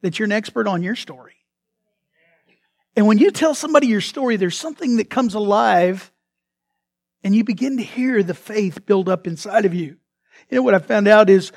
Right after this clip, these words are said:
when we get involved in doing something for God, there's usually a lot of different characteristics that go involved i-, into that person or that group of people.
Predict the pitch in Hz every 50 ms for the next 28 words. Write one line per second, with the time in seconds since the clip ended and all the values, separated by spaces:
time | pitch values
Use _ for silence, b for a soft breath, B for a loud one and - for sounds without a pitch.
0 | B B B B - 202 214 220 175 185 269 294 320 254 208 180 160 196 208 233
1 | 233 226 202 170 190 185 175 160 214 233 240 202 - - 226 208 - 185 175 147
2 | 180 180 165 160 196 196 214 226 214 208 202 185 - 294 294 262 214 220 214 190
3 | 185 202 - _ _ - - 202 185 185 208 208 214 208 185 160 202 202 196 202
4 | - _ - - 226 208 - - 196 190 196 202 202 - 226 196 - - 196 185
5 | 196 196 208 208 196 175 190 196 208 214 220 214 b b b b b b 240 233
6 | 226 247 220 214 170 196 185 196 196 196 208 - _ _ _ - 220 220 214 -
7 | - 247 233 208 196 185 170 190 202 202 - 202 214 202 - 180 151 - 190 220
8 | 226 - 226 233 262 b